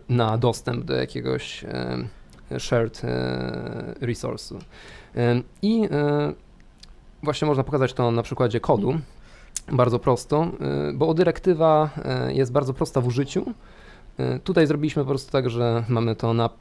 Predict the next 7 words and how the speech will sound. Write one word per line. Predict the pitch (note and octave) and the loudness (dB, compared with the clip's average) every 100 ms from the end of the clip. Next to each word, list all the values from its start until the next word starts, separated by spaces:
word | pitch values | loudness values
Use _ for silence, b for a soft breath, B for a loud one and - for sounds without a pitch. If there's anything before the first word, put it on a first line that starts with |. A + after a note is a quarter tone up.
| - C3+ | -10 -6
sz-, | C3 - - | -4 -4 -2
naszym | C3 B2+ | 0 0
shared | - A#2 | -2 -2
resource'em | B2 A2 A2+ - A#2 | -2 -2 -2 -2 -4
jest | A2 - | -4 -4
plik, | C3 - - - B B - | -4 -4 -12 -20 B B -10
e, | - | -2